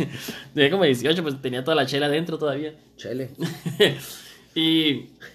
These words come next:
Speaker 1: pues, una de esas fue por ella, la chingada. Y no sé cómo estuvo que, según ella dijo que habíamos discutido, ¿no? No sé cómo estuvo la discusión, ni me acuerdo la de este. El punto es que, pues, yo me fui y me senté como que en una banquita cómoda ahí en la famsa,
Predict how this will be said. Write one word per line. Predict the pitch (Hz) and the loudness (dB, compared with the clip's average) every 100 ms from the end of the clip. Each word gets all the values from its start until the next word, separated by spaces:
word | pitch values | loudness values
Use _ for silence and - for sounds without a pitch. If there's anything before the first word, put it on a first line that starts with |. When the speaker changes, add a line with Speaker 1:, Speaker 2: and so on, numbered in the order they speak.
| _ _ - | _ _ -12
Speaker 1:
pues, | 170 | -2
una | 170 202 | 4 4
de | |
esas | 240 285 - - | 4 2 -4 -16
fue | - 202 | -4 0
por | 208 240 | 0 0
ella, | 302 320 | 0 0
la | 320 | -2
chingada. | 220 240 330 349 330 - | -6 -2 2 2 0 -4
Y | 226 | -2
no | 220 | -2
sé | 277 | -2
cómo | 330 339 | 0 0
estuvo | 339 339 339 | 2 2 4
que, | 254 220 185 - | 4 4 2 -2
según | 185 175 | 0 2
ella | 254 339 | 6 6
dijo | 349 | 6
que | - | 6
habíamos | 214 240 | 4 4
discutido, | 247 - 131 151 151 | 0 -4 0 4 4
¿no? | 160 226 | 4 0
No | 185 | -2
sé | 185 190 | -4 -4
cómo | 185 185 | -2 -2
estuvo | 180 202 | 2 4
la | 185 | 4
discusión, | 160 139 226 | 4 0 0
ni | 214 | 0
me | 170 | -2
acuerdo | 123 - 147 156 | -2 -2 0 0
la | 143 | -2
de | 123 | -4
este. | 131 131 131 - - - - - | -6 -10 -16 -20 -20 -20 -20 -6
El | - 151 | -2 0
punto | 180 | 2
es | 226 | 2
que, | 240 233 - - - | 4 4 2 -6 -8
pues, | 165 | -2
yo | |
me | 175 | -2
fui | 202 214 233 240 | -2 -2 0 0
y | |
me | 240 | 0
senté | 226 175 175 170 180 196 190 | -2 -4 -2 0 2 0 -2
como | 196 190 | -2 0
que | 156 | 0
en | |
una | 165 | 2
banquita | 190 - 165 170 | 6 6 6 2
cómoda | 170 180 196 | 2 0 2
ahí | 170 | 0
en | 156 | -2
la | 170 | -4
famsa, | 175 196 190 180 | -6 -6 -8 -8